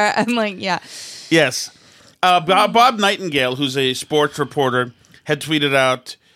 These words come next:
Speaker 2: "Disgusting, please find him," and then retweeted that. He's such a good liberal, such a good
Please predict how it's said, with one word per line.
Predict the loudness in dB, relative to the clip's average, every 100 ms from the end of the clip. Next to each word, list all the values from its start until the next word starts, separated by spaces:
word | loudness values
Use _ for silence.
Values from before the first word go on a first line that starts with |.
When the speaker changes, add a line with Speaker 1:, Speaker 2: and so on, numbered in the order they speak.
| _ _ _ _ -8
Speaker 2:
"Disgusting, | -6 -2 -2 -2 -8 -12
please | -6 -4 -4
find | -4 -2 -2
him," | -6 -4
and | -2
then | 0 0 -2
retweeted | -4 -4 -4
that. | -2 -4
He's | -6 -8
such | -4 -4 -2
a | -6
good | 0 0 0 -4 -6
liberal, | -2 0 0 -6
such | -4 -4 -4
a | -6
good | -6 -6